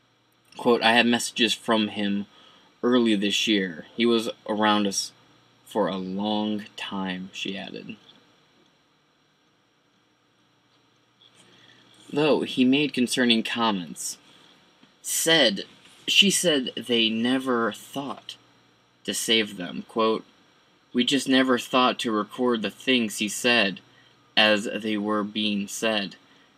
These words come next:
as it's just a live streaming app. You can,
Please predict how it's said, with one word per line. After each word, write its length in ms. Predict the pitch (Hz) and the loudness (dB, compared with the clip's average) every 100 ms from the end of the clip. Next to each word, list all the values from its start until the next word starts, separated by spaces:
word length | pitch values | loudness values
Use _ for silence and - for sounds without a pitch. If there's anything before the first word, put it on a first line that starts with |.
| - | -4
as 200 | 117 107 | -4 -2
it's 220 | 104 - | -6 -6
just 240 | - 131 - _ _ | -4 -4 -6 _ _
a 120 | 107 107 | -2 0
live 340 | 101 104 101 | 2 2 2
streaming 500 | - 110 101 95 98 | 0 -2 -2 -2 -4
app. 320 | 113 104 92 - - _ - _ _ _ _ _ | -2 -2 -4 -12 -20 _ -20 _ _ _ _ _
You 140 | 107 110 | -8 -4
can, 340 | 139 131 110 | 0 0 -2